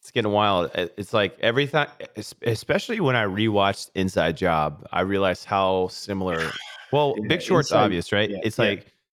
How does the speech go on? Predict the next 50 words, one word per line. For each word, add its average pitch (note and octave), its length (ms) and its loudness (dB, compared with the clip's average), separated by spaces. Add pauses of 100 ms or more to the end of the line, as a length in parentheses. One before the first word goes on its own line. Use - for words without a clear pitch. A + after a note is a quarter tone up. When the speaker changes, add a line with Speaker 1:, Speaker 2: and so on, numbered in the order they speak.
Speaker 1:
you're A#2 160 2
watching, A#2+ 320 2
you're A2 80 2
like, G2 180 2
"Wow, G2+ 240 2
we're, F#2+ 140 2
like, F#2+ 180 2 (100)
at F#2+ 100 -4
this G#2+ 140 -2
part G2+ 200 0
of F2 60 -2
the F2+ 60 -4
movie F2+ 300 -2
almost." D#2 480 -6 (420)
And F#2+ 240 2
then G2 380 2 (460)
we're, G2 260 4
uh, G#2+ 60 2
to A2 160 0
me, C#3 240 4
we're, G#2+ 240 4
like, F#2+ 160 2
at F#2 100 0
the F2 80 0
end F#2 120 2
of F2 40 0
the E2+ 80 0
movie. D#2 380 -4 (400)
But F#2+ 320 0
Speaker 2:
Yeah. G2+ 100 2
Speaker 1:
it, - 240 -6
but G2+ 160 2
when G#2 140 0
you A2 120 -2
watch C#3+ 280 2
the - 120 -10
Inside A2+ 360 -2
Job, G2 280 0
you F#2+ 100 -8
realize A2 320 2
how G2 400 0
deep G2+ 240 -6
this G#2 180 -4
goes F#2+ 420 2
down G2 260 0
to - 120 -18
the F#2+ 140 -4
educational F#2 560 -6
level A#2+ 520 0
and F2 360 -8